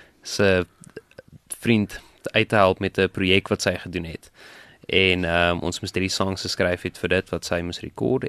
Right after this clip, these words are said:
en wel, ja, nou sit ons hier, ons het daai, ons het 'n video geneem van een van die songs wat ons geskryf het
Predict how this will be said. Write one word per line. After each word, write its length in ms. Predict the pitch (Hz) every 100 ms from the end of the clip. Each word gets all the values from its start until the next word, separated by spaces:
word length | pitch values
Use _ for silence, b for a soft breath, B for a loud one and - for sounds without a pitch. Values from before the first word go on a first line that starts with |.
| -
en 420 | 90 87 87 90 - b b b b b -
wel, 800 | 90 98 98 98 98 98 98 95
ja, 300 | 117 151 104
nou 180 | 92
sit 200 | 95 110 110
ons 140 | -
hier, 160 | 127 110
ons 120 | 95
het 80 | 101
daai, 180 | 98 95
ons 120 | 98
het 120 | 101
'n 80 | 95
video 220 | 98 98
geneem 180 | 110 101
van 100 | -
een 60 | -
van 80 |
die 80 | 101
songs 160 | 98 98
wat 140 | 95
ons 100 | 101
geskryf 280 | - 90 95
het 280 | - -